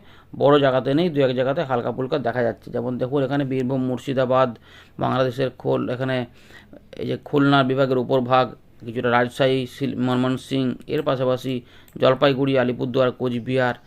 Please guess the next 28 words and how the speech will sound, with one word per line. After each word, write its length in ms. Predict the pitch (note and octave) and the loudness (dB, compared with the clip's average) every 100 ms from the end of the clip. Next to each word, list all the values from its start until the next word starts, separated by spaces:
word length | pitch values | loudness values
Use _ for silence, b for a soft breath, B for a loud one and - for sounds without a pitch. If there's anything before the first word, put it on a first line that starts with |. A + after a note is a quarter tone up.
| b b b - | b b b -4
দার্জিলিং, 460 | B2+ A#2+ B2 B2 A#2 | 0 0 0 -2 0
কালিম্পং 480 | B2 B2 B2 B2 B2 | 0 0 -2 -6 -4
সহ 360 | C3+ D3 F3+ F3+ b b - | 0 2 2 -2 b b -6
আসাম 400 | A2+ - D#3+ D3 | -6 -2 0 0
এবং 240 | C3 B2+ | 0 -2
মেঘালয়ে 500 | A#2+ A#2+ C3+ C3+ C3 | -2 -2 0 2 2
বিক্ষিপ্ত, 480 | A#2 D3 C#3+ - E3 | 0 -6 -6 -6 -4
বিক্ষিপ্তভাবে 600 | C#3 C#3 D3 C3 C3+ B2+ | -2 -4 -4 -6 -4 -2
বৃষ্টিপাত। 300 | A#2 A#2+ B2 | -4 -4 -4
এখন 200 | C3 B2+ | -4 -4
ডিব্রুগড়, 460 | A#2+ A#2+ B2+ C3 A#2 | -4 -4 0 0 0
জোরহাট, 460 | C3 B2 B2 B2 - | 0 0 2 -2 0
তেজপুর, 400 | B2+ A#2+ B2 A#2+ | -4 -2 -4 -2
হোজাই, 420 | A#2+ A#2 A#2+ A#2 - - | -2 2 2 0 -8 -20
শিলং, 420 | - C3 C3 A#2+ G2+ b b b b b b b b - - | -14 0 2 2 -2 b b b b b b b b -10 -2
এই 140 | D#3 | 0
দিকগুলোতে 500 | D#3 D#3 C#3+ C3+ D3 | 0 0 0 0 2
এবং 400 | D3+ C3 E3 F3+ | 2 0 -2 -2
উপকূলবর্তী 580 | D3 D3+ D3+ C#3+ C#3+ C3+ | -2 -2 0 -2 -4 -6
কিছু 280 | B2+ - C3 | -8 -6 -4
অংশে 380 | B2 - F3+ | -4 -4 -6
দেখা 200 | C#3+ B2 | -4 -6
যাচ্ছে। 200 | A#2+ - | -6 -4
মোটামুটি 500 | B2+ C#3+ E3+ F3 F3 G3 - - | -2 0 0 0 0 -2 -6 -8
পরিষ্কার 320 | C3+ C#3 E3 D#3+ | -2 -2 0 0
পরিষ্কার 340 | D#3 D3 E3 | 0 0 -2
থাকবে, 280 | C#3 C3 D#3+ | -2 -4 -4
ঝাড়গ্রাম 440 | B2 B2+ C3 C#3 | -2 0 2 2